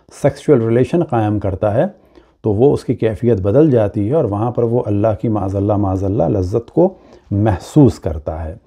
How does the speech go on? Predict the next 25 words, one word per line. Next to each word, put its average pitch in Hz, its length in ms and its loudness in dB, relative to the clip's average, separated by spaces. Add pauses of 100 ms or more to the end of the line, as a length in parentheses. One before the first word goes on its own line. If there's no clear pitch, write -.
(360)
अब 135 120 4
यहाँ 160 240 6
पर 185 140 4
मुल्ला 156 360 4
जामी 135 360 2
इसकी 151 240 -2
शरह 131 260 0
कर 143 200 0
रहे 151 140 0
हैं, 143 60 2
नीचे 127 260 0
हमने 131 160 4
हाईलाइट 110 420 2
कर 151 200 0
दिया 127 300 4
है, 135 240 0
"ऐ 147 300 4 (840)
शहूदुर 147 540 4
रजुल 147 280 2 (560)
अल 113 240 0
हक़्क़ - 360 -2
फ़िल - 220 2
मरअति 147 540 2 (1200)
हीना 151 540 4 (460)
मवाक़िआ", 113 1000 2